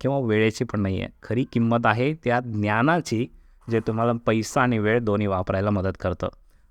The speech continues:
आणि हेच आणि असंच याच्यापेक्षा जास्त चांगलं, उच्च प्रतीचं, महत्त्वाचं ज्ञान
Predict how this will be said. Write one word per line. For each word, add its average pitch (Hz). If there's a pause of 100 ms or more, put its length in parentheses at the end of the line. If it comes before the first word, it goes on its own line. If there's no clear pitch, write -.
आणि 139 (120)
हेच 208
आणि 165 (120)
असंच 208
याच्यापेक्षा 156 (100)
जास्त - (600)
चांगलं, 127 (200)
उच्च 120
प्रतीचं, 123
महत्त्वाचं 123
ज्ञान 113